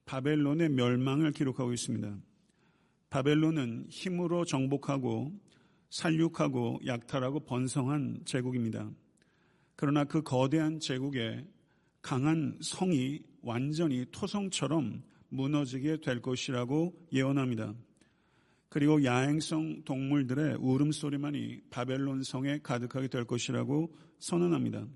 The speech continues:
바벨론에게 임한 이사야의 이와 같은 심판의 경고는 바벨론이라는 가치를 추구하는 이를 향한 경고의 말씀으로 이해할 수 있습니다. 십삼 장 일 절부터 이십이 절이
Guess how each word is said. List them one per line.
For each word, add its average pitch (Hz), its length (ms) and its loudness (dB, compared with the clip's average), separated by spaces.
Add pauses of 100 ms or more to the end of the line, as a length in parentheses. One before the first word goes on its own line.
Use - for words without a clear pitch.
(840)
바벨론에게 165 600 4
임한 139 460 2
이사야의 135 720 0
이와 135 200 2
같은 135 420 -2
심판의 156 500 0
경고는 123 680 -2 (800)
바벨론이라는 147 960 2
가치를 135 440 -2
추구하는 160 560 -2
이를 131 200 -2
향한 120 420 -4
경고의 139 420 0
말씀으로 131 580 0
이해할 131 360 0
수 127 120 -4
있습니다. 110 400 -4 (1400)
십삼 170 380 -2
장 170 140 2
일 135 140 2
절부터 143 460 -2
이십이 131 420 0
절이 127 480 -2